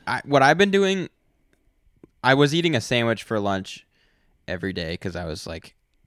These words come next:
"I'm saving money." Like, the first, the initial thing was, "I can make these sandwiches for so cheap, and I can eat, eat the sandwich every day, and I'm, I'm not spending any money on fast food." So at first, it was not a health thing as much as it was, like,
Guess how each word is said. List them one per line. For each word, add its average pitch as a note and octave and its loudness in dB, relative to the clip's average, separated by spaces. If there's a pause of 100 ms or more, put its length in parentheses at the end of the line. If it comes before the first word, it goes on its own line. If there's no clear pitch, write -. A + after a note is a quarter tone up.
(140)
"I'm F#2 -4
saving G2 -2
money." E2+ -4
Like, A#2 2
the C3 0
first, D#3+ 0 (240)
the C3 2
initial E3 6
thing C3 0
was, G#2 -2 (300)
"I B2 -2
can C3 -6
make B2 -2
these G#2+ -8
sandwiches A#2+ -2
for - -8 (100)
so B2 0
cheap, A2 -10 (300)
and G2 -2
I F#2+ 0
can F#2+ -8
eat, F2+ -10 (580)
eat G#2+ -4
the G#2+ -6
sandwich G2+ -2
every F#2+ -2
day, F#2 0
and F2+ -4
I'm, F2 -8
I'm G2+ -8
not F#2 -2
spending G2+ -4
any G#2 -4
money G#2+ -2
on G2+ -2
fast G2 -2
food." G2+ -4 (320)
So A2 0
at G2 2
first, C3 4
it A#2+ 2
was G#2+ 0
not G#2 2
a F#2+ 0 (300)
health A#2+ 2
thing A#2 0
as G#2+ -2
much A2 -4
as G2+ -12
it G#2+ -2
was, G2 -2
like, F#2+ -4